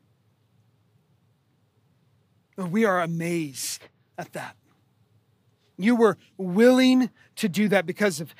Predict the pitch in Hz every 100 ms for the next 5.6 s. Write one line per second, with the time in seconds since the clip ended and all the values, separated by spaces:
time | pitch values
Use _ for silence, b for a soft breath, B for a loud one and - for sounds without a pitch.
0 | b - 233 233 226 208 208 - 233 190
1 | 196 226 226 214 _ _ _ - 175 185
2 | 190 139 143 131 - - - - _ _
3 | _ _ _ _ _ _ _ _ 185 -
4 | 202 190 - 220 - 233 - 214 180 170
5 | 170 180 165 - -